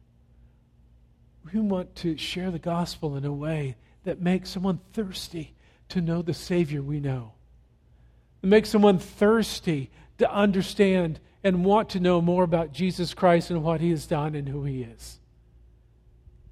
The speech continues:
Every believer is called to do that, and Paul's wanting them to see that that's, that needs to be on the forefront of their minds. Just as Charlotte was saying, "Be careful," Paul is saying, "Church, remember to pray.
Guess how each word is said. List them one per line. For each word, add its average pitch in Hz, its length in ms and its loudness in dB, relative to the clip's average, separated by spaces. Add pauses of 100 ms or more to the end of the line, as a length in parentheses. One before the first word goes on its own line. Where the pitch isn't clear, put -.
(1080)
Every 190 300 0
believer 147 500 -2
is 123 140 -6
called 131 320 -6
to 131 60 -12
do 135 200 -6
that, 131 240 -6
and 147 120 -8
Paul's 185 560 2
wanting 170 380 -2
them 170 260 2
to 151 100 -8
see 180 320 0
that 151 200 -4
that's, - 360 -6 (360)
that 214 140 -6
needs 240 160 0
to 220 80 -2
be 214 100 6
on 214 80 8
the 196 80 4
forefront 208 400 2
of 185 60 4
their 175 100 2
minds. 156 640 -4 (1300)
Just 196 200 -4
as 196 80 -2
Charlotte 190 300 2
was 185 120 -8
saying, 190 280 0
"Be 202 100 2
careful," 208 680 2 (440)
Paul 190 280 0
is 165 60 -4
saying, 165 460 -4 (540)
"Church, - 360 -8
remember 220 320 0
to 220 80 -4
pray. 175 540 -8